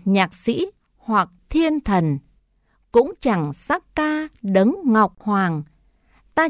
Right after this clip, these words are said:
chính ca si vương tử ấy. Ngươi đem chôn sống thật hung tàn." Chín, "Ta chính con vua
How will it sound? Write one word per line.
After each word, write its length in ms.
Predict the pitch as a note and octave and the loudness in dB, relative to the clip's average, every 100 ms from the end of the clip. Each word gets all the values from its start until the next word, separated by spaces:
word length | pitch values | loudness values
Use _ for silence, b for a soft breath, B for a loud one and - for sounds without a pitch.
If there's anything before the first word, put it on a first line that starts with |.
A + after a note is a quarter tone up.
| - | 2
chính 300 | G#3 A#3 F4+ - | 2 2 0 -4
ca 200 | D4+ D#4 | -2 -2
si 420 | D4+ D#4 D4+ D4+ D#4 _ | -2 0 2 0 -4 _
vương 340 | G#3+ D4+ D#4 | -2 -2 -2
tử 340 | D4+ - F3 C#3 - | -4 0 0 0 -4
ấy. 320 | - F#3 D#4+ G4 _ _ _ _ _ | 0 2 0 -4 _ _ _ _ _
Ngươi 220 | C4 D#4+ | 0 2
đem 260 | C#4+ D#4 D4+ | 2 0 -2
chôn 280 | - D#4 D4+ | -2 -4 -4
sống 420 | - G3 G#3 G4+ - _ - | -4 -2 -2 -4 -12 _ 0
thật 200 | G3 - - _ | 0 0 -8 _
hung 360 | - D4+ D4+ | -2 0 0
tàn." 400 | A#3+ F3 D#3+ C#3 C3+ _ _ _ _ _ _ _ _ _ _ _ _ _ _ _ | -2 -2 -2 -4 -8 _ _ _ _ _ _ _ _ _ _ _ _ _ _ _
Chín, 380 | - G3 G3 C#4+ - _ _ _ _ _ _ _ _ - | -4 -2 0 -2 -8 _ _ _ _ _ _ _ _ -4
"Ta 160 | D#4 D#4 | -4 -2
chính 260 | - G3+ E4+ - | 2 2 0 0
con 280 | D4+ D#4 C#4 | 0 2 2
vua 320 | D4 D#4 | 2 2